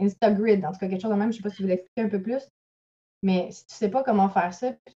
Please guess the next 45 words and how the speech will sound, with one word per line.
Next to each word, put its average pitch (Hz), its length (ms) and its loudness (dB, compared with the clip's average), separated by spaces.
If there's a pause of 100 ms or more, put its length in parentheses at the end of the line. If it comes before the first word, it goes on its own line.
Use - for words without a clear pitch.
tu 185 60 -8
dis, « 202 80 0
Ah, 254 120 0
j'aimerais 214 300 2
ça », 233 360 -4
ben, 185 140 0
des 185 140 0
fois, 262 140 -4
il - 20 -10
y 262 40 2
en 233 60 2
a 226 100 2
un 262 40 2
dans 240 100 4
le 214 80 4
groupe 262 180 -2
qui - 120 -4
le 208 60 0
sait, 240 180 -4
puis 226 100 -6
va 196 80 0
dire, « 214 160 4
Ah, 349 80 0
mais 220 120 0
prends 349 220 -4
tel 330 200 -2
outil, 403 360 -2
prends 302 160 2
telle 294 180 2
affaire », 262 340 4
puis - 40 -
t'es 254 100 -2
comme, « 247 260 2 (140)
Ah ! » 453 60 4 (840)
Tu 269 60 0
sais, 262 60 -4
t'as 240 80 4
la 196 140 10
révélation 214 640 4
du 220 180 2
jour, 240 160 2
de 220 120 6
la - 240 6
semaine, 254 240 0
du 208 120 4